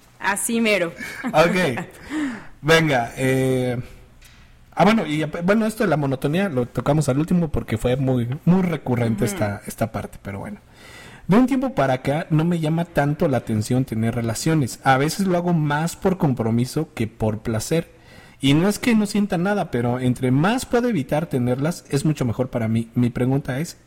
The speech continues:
Speaker 2: ¿a qué se puede deber eso? Tengo treinta y un años y soy casada y tengo una excelente relación con mi esposo,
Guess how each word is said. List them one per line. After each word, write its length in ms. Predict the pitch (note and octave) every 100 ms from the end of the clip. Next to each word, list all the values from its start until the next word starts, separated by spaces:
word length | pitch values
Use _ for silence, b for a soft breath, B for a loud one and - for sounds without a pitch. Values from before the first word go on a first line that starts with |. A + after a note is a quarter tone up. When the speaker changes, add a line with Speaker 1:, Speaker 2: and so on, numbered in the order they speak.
| _
Speaker 2:
¿a 100 | A#2+
qué 140 | A#2 B2
se 120 | -
puede 320 | B2 B2 A2+
deber 260 | G#2 G#2+ A#2
eso? 280 | D#3+ - A#2 B B B
Tengo 240 | - D#3+ F3
treinta 280 | C3 B2 A#2+
y 80 | C#3
un 140 | D#3+
años 380 | F#3+ A#3+ C#4+ -
y 100 | C3
soy 200 | - C#3+
casada 500 | C3+ A#2 C#3+ D3+ F#3
y 80 | A#2+
tengo 200 | A#2 C3+
una 100 | D3
excelente 400 | C3+ - A#2+ A#2+
relación 360 | B2 A2 - A#2+
con 140 | B2+
mi 80 | A2
esposo, 400 | G2+ B2 C3+ F3